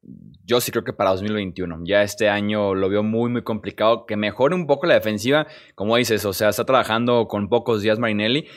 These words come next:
Y además se ponen, eh, a dos juegos y medio del quinto y sexto lugar en playoffs. Juego y medio adelante de los Browns, que parece que van a ganar esta semana, eh, que es el último equipo clasificado.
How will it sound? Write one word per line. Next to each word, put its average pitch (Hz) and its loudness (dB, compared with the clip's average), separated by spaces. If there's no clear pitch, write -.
Y - -2
además 117 2
se - -2
ponen, 175 -2
eh, 107 2
a 110 2
dos 139 2
juegos 151 2
y 120 0
medio 165 2
del 107 0
quinto 135 -2
y 127 0
sexto 123 -4
lugar 113 2
en 113 -2
playoffs. 117 0
Juego 135 2
y 127 2
medio 139 4
adelante 117 2
de 120 4
los 110 0
Browns, 123 -2
que 123 -4
parece 107 -2
que 107 -2
van 110 0
a 107 -2
ganar 110 -4
esta 110 -8
semana, 135 -2
eh, 104 2
que 107 0
es 95 -4
el 110 2
último 98 0
equipo 104 -6
clasificado. 127 0